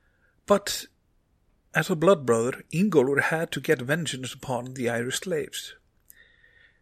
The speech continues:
He realized that there were islands to the south and correctly surmised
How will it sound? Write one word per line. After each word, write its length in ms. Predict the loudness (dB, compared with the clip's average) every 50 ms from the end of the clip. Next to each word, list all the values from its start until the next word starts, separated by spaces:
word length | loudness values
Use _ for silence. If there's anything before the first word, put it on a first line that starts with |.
| _ _
He 120 | 2 2
realized 720 | 4 4 4 4 4 4 4 2 0 0 -2 -4 -6 -2 2
that 260 | 2 2 2 -2 -20 _ _ _ _ -4
there 160 | -2 0 0
were 120 | 0 0 -2
islands 480 | -2 -4 -2 -2 -2 -4 -6 -6 -8 -6
to 140 | -4 -4 -4
the 60 | -4
south 440 | -4 -4 -2 -2 -2 -2 -4 -8 -14 -20 -20 -20 -18 -18 -18 -18 -18 -20 -20 _ _ -10
and 160 | -10 -8 -2
correctly 560 | 2 2 2 2 2 0 0 2 2 0 -2
surmised 720 | -4 -2 -2 -2 0 0 2 2 4 2 2 -2 -4 -10